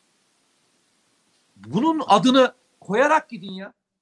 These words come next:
Deyin. Bakın, bir kez daha söylüyorum. Ben de yaparım. Giderim, bir eksik görürüm ve bunu söylerim. Ağrı hududu, Iğdır hududu tamamlanmış. Neredeyse geçiş yok.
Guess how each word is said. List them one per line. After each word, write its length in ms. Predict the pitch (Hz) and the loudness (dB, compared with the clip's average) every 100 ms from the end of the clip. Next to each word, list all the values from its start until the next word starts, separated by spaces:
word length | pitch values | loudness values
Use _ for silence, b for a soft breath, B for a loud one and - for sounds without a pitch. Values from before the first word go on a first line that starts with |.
| _ _ _ _ _ _ _ _ | _ _ _ _ _ _ _ _
Deyin. 360 | 226 311 311 170 | -2 -2 -2 -6
Bakın, 300 | 170 214 196 | -8 -8 -12
bir 80 | 220 | -8
kez 220 | 254 208 | -6 -4
daha 160 | 214 202 | -4 -4
söylüyorum. 440 | 180 147 135 98 _ _ _ _ | -8 -10 -10 -12 _ _ _ _
Ben 240 | 185 262 | -2 -2
de 60 | 269 | -2
yaparım. 400 | 226 208 165 - _ _ - | -4 -6 -8 -10 _ _ -14
Giderim, 360 | 190 220 240 - _ _ _ | -6 -4 -4 -8 _ _ _
bir 100 | 180 | -6
eksik 280 | 202 - 240 | -6 -8 -12
görürüm 400 | 226 214 220 247 _ _ _ _ _ _ - | -6 -4 -6 -8 _ _ _ _ _ _ -10
ve 120 | 190 | -10
bunu 140 | 233 254 | -10 -8
söylerim. 420 | 220 220 214 - _ _ _ _ _ _ - | -4 -4 -4 -8 _ _ _ _ _ _ -2
Ağrı 300 | 190 247 247 | 2 2 0
hududu, 380 | 208 185 131 _ _ _ _ _ _ _ _ _ _ _ _ 139 143 135 214 | -8 -12 -14 _ _ _ _ _ _ _ _ _ _ _ _ -16 -14 -10 -4
Iğdır 280 | 254 226 | -4 -4
hududu 240 | 208 220 - | -6 -8 -2
tamamlanmış. 640 | 226 226 220 208 180 - _ _ _ 185 | 0 0 -2 -6 -8 -14 _ _ _ 0
Neredeyse 420 | 233 226 214 226 | 2 2 -4 -10
geçiş 340 | 208 - - | -14 -16 -16
yok. 200 | 139 - | -18 -18